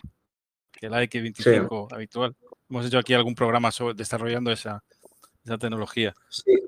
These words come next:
Speaker 2: No, eh, no tiene nada que ver con el lora, eh, y con esto, o sea, es decir, con el, con una simple emisora de F M, vamos a decir, una, una Linko D M ciento treinta y cinco, le pones el vara F M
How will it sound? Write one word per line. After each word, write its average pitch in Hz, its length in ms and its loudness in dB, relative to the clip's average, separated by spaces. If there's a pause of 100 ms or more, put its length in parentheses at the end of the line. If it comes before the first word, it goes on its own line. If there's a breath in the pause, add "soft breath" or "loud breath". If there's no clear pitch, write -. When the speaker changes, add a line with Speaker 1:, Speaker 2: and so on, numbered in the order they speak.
(1200)
Speaker 2:
No, 143 360 8
eh, 127 1040 12
no 156 160 10
tiene 160 120 12
nada 156 100 12
que 139 100 12
ver 139 140 10
con 131 140 10
el 127 100 12
lora, 135 480 10 (240)
eh, 113 680 10
y 104 40 0
con 110 180 8
esto, 123 320 8
o 123 60 12
sea, 123 180 10
es 107 60 10 (120)
decir, 117 140 8
con 117 160 10
el, 117 200 8
con 120 200 10
una 131 200 8
simple 131 460 8
emisora 123 440 10
de 120 80 10
F 123 240 8
M, 120 500 8 (640)
vamos 120 240 6
a 117 60 10
decir, 113 160 6
una, 113 280 8
una 123 240 10
Linko 127 380 10
D 131 100 12
M 131 180 10
ciento 120 240 4
treinta 120 240 8
y 113 40 8
cinco, 127 320 6
le 101 140 8
pones 120 320 8
el 113 100 6
vara 123 220 10
F 120 200 8
M 123 380 6